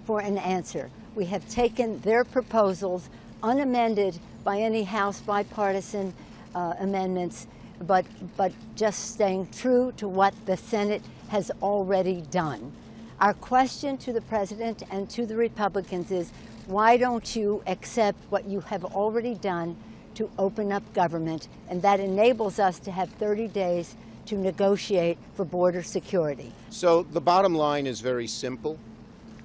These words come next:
Speaker 2: We asked the President to support the bills that we support that will open up government.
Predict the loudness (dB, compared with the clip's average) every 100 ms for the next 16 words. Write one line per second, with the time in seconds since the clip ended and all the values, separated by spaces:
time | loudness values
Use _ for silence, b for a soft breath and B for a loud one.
0 | -20 -6 -2 -2 0 2 2 0 -6 -12
1 | -12 -8 0 6 6 4 -4 -8 -10 -18
2 | -20 -20 -20 -20 -20 -20 -20 -20 -20 -18
3 | -6 -6 -4 -6 -6 0 4 4 2 -4
4 | -12 0 4 6 4 0 0 2 2 -2
5 | -12 -6 -2 -2 -4 -8 -4 -4 -4 -8
6 | -14 -20 -20 -12 -2 0 0 -2 2 2
7 | 4 2 0 2 2 2 -6